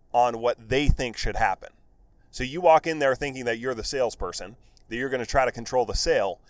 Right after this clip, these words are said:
and then they, the sales or the, the customer that you're talking with ends up selling you. And they're like, "Oh, no, we can't do it now. Oh, we just bought this other product.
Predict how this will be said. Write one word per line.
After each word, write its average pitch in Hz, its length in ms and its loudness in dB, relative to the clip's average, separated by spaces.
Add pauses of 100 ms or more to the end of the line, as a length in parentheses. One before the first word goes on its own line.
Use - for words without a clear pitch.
(300)
and 131 80 -4
then 135 140 -6
they, 147 240 -2 (240)
the 135 380 -6
sales 170 560 2 (160)
or 135 120 0
the, 123 300 2 (100)
the 117 300 2
customer 160 380 4
that 123 100 -2
you're 120 80 -8
talking 170 320 2
with 117 260 2 (300)
ends 151 220 -2
up 147 120 0
selling 143 440 4
you. 156 400 -4 (580)
And 131 100 -2
they're 147 120 2
like, 143 320 4
"Oh, 160 240 6
no, 139 240 4
we 123 100 -6
can't 135 240 0
do 151 140 -4
it 131 80 -4
now. 107 440 -6
Oh, 156 240 8
we 135 80 0
just 127 220 -6
bought 135 180 4
this 123 140 -8
other 131 160 2
product. 117 480 2